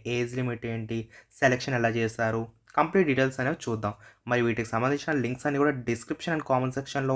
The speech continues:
ఉంటాయి. అక్కడ వెళ్ళి చెక్అవుట్ చేసుకొని మీరైతే హ్యాపీగా అప్లై చేయొచ్చు. ఇందులో మనకి గ్రూప్ ఏ లెవెల్ జాబ్స్ ఉన్నాయి, అంటే ఉన్నత స్థాయి పోస్టులు అని చెప్పేసి అనుకోవచ్చు. ఓకేనా? ఒకవేళ వారికి ఇంట్రెస్ట్ ఉంటే మీరైతే అప్లై చేయొచ్చు.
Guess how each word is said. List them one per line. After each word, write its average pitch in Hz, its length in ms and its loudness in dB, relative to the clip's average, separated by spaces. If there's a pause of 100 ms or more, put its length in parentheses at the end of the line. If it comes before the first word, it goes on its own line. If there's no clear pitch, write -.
ఉంటాయి. 120 320 2 (340)
అక్కడ 110 180 2
వెళ్ళి 127 180 0
చెక్అవుట్ 120 300 0
చేసుకొని 127 300 -4
మీరైతే 113 280 0 (100)
హ్యాపీగా 117 360 2
అప్లై 113 240 -4
చేయొచ్చు. 110 340 0 (400)
ఇందులో 127 240 0
మనకి 139 180 0 (120)
గ్రూప్ 135 280 0
ఏ 135 80 -2
లెవెల్ 127 260 2
జాబ్స్ 123 280 0
ఉన్నాయి, 131 180 -2 (100)
అంటే 127 180 0 (420)
ఉన్నత 131 260 0 (120)
స్థాయి 135 340 4
పోస్టులు 127 300 -2
అని 120 100 -2
చెప్పేసి 120 300 -6
అనుకోవచ్చు. 117 460 -2 (580)
ఓకేనా? 113 280 2
ఒకవేళ 117 280 4
వారికి 120 240 2
ఇంట్రెస్ట్ 131 300 -4
ఉంటే 139 220 -4
మీరైతే 113 320 0
అప్లై 113 240 -6
చేయొచ్చు. 110 340 2